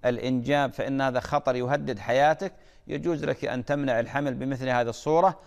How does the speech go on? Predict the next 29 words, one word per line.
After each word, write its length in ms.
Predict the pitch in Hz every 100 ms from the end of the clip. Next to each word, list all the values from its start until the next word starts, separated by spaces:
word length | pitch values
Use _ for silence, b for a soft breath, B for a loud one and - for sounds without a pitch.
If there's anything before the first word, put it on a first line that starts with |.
| B B
خاصة 520 | - 160 - 131 131
وعندك 380 | 127 135 131 123
ما 160 | 131
شاء 200 | 123 131
الله 140 | 123 127
اللهم 380 | 127 123 120 117
بارك 360 | 131 131 127 - B B -
أربعة 380 | 135 127 110
أو 80 | 113
خمسة 320 | 117 131 117
كما 300 | 117 123 123
ذكرتي. 520 | 113 117 - 107 - - - b b b
أما 260 | 170 175 160
إذا 240 | 160 156
قالوا: 360 | 151 175 165 175
"لا، 180 | 180 - - _ - -
مسألة 380 | - 165 160 156
مظنونة 560 | 156 151 160 151 139
محتملة 580 | 135 139 - 156 147 135
وكذا"، 460 | 127 160 165 190 - b b
فلا 240 | - 185 160
تلتفتي 600 | 143 131 147 135 127 123
إلى 100 | 131
هذا، 240 | 147 160
وإنما 460 | 151 151 147 143 143
نظم 540 | 160 175 156 147 147
الحمل 560 | 135 - 135 120 92 - - - - -
ولا 240 | 135 147 143
تمنعيه. 520 | 143 135 131 123